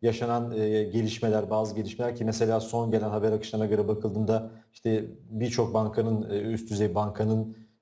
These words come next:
e, işte bu kara para aklama konusundaki bir, e, belgeleri ortaya çıktı mesela. Bunlar da önümüzdeki haftada, bu hafta içerisinde belki de izleniyor olacak.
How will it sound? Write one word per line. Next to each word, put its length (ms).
e, 520
işte 280
bu 120
kara 240
para 120
aklama 300
konusundaki 540
bir, 320
e, 440
belgeleri 380
ortaya 300
çıktı 260
mesela. 340
Bunlar 280
da 40
önümüzdeki 420
haftada, 380
bu 80
hafta 220
içerisinde 340
belki 200
de 60
izleniyor 400
olacak. 380